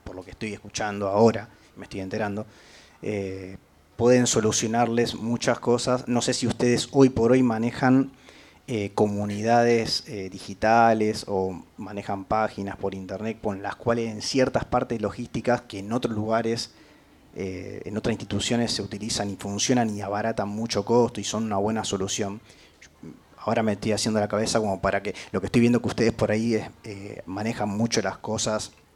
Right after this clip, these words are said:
tienen muchos problemas, eh, po-, desde ese lado, que por ahí están no tan digitalizados en ese,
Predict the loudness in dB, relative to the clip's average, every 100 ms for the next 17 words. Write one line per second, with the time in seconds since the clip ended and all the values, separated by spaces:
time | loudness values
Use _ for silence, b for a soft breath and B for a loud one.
0 | _ _ _ -20 -10 -6 -2 0 0 0
1 | -2 -2 -2 -2 -2 -6 B B B _
2 | _ _ _ _ -14 -12 -10 -12 -16 -20
3 | _ _ -10 -6 -2 2 2 2 2 2
4 | 2 -2 -4 -2 0 -2 -2 -2 -2 -2
5 | -4 B B B B B _ -16 -10 -4
6 | -2 0 0 -2 -4 -4 -4 -2 0 0
7 | -2 -4 -4 -4 -6